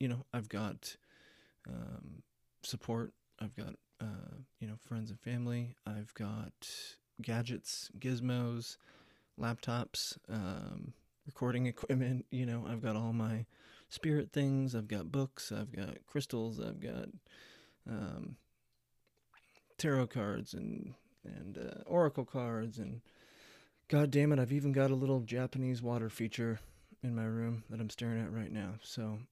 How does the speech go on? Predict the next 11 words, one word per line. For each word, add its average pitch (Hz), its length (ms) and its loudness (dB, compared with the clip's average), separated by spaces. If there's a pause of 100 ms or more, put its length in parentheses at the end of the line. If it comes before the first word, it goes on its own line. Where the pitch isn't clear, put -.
um, 117 380 -4 (240)
it's - 180 -8
not 135 160 0
for 113 140 -2
lack 107 300 -2
of, 110 180 -8
like, - 360 -10 (180)
uh, - 400 -10 (640)
you 110 140 -2
know, - 80 -8 (920)
or - 140 -8